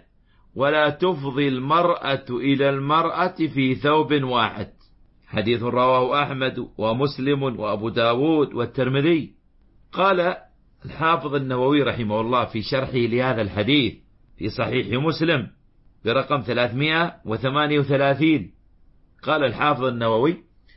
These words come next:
"ففي هذا الحديث تحريم نظر الرجل إلى عورة الرجل،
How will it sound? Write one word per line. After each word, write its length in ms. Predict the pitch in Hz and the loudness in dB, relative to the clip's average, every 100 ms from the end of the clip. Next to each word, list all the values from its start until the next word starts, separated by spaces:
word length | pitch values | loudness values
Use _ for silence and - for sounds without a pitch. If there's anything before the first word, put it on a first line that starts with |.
| - - | -16 -8
"ففي 280 | 107 120 | -4 0
هذا 220 | 131 135 135 | 2 2 0
الحديث 480 | 104 127 185 151 - _ _ _ _ _ _ _ - | 0 2 2 2 -2 _ _ _ _ _ _ _ -6
تحريم 580 | 104 98 151 156 131 123 | -4 0 0 0 0 0
نظر 360 | 147 160 143 | 0 2 2
الرجل 680 | 131 110 113 151 160 202 226 - _ _ _ _ - | 0 -2 -2 0 2 0 -2 -14 _ _ _ _ -8
إلى 180 | 135 139 | -2 0
عورة 320 | 104 139 131 110 | 2 2 0 -2
الرجل، 280 | 87 73 | -6 -6